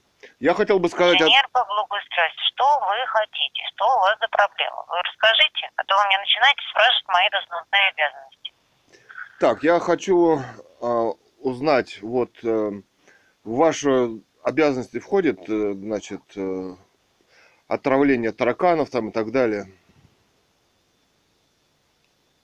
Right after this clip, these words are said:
Speaker 2: Мои обязанности?
Speaker 1: В подъезде, да, в дома, в дом, в доме, в
Speaker 2: Мы
Speaker 1: многоквартирном.
Speaker 2: нанимаем людей, а, конкретно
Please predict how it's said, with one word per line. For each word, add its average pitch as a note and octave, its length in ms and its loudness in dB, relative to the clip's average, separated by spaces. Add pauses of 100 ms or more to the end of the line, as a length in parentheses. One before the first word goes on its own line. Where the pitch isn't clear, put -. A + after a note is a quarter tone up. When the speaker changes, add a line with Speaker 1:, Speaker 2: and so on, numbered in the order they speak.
(140)
Speaker 2:
Мои D3+ 340 2
обязанности? F#3+ 260 -2
Speaker 1:
В - 20 -20
подъезде, B2 580 0
да, G2+ 160 -2
в F#2 100 -10
дома, F#2+ 420 -4
в F2 100 -20
дом, G2+ 320 -2
в F2+ 160 -20
доме, G2 440 -2
в F#2+ 320 -14
Speaker 2:
Мы - 20 -14
Speaker 1:
многоквартирном. B2+ 680 0
Speaker 2:
нанимаем F#3+ 540 2
людей, G#3+ 420 0 (200)
а, D#3+ 400 2 (100)
конкретно D#3+ 600 0